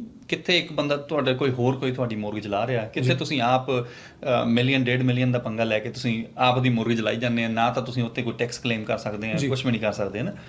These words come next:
Speaker 1: ਤੇ ਇਸ ਲਈ ਜੇ ਤਾਂ ਤੁਸੀਂ ਅਫੋਰਡ ਕਰ ਸਕਦੇ ਆ, then go for owner occupied, ਪਰ at the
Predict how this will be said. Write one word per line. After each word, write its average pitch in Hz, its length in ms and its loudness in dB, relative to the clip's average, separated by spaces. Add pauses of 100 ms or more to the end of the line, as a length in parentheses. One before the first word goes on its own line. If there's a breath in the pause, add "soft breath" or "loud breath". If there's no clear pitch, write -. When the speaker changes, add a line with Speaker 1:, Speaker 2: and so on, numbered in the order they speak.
(280 loud breath)
Speaker 1:
ਤੇ 151 260 4
ਇਸ 156 120 0
ਲਈ 165 220 0
ਜੇ 135 240 2
ਤਾਂ 175 120 0
ਤੁਸੀਂ 170 260 -2
ਅਫੋਰਡ 156 260 -2
ਕਰ 139 180 2
ਸਕਦੇ 147 280 -4
ਆ, 143 40 -6
then 135 140 -4
go 127 160 0
for 131 200 -4
owner 110 240 -4
occupied, 123 360 -6
ਪਰ 156 160 0
at 151 60 -2
the 143 100 -8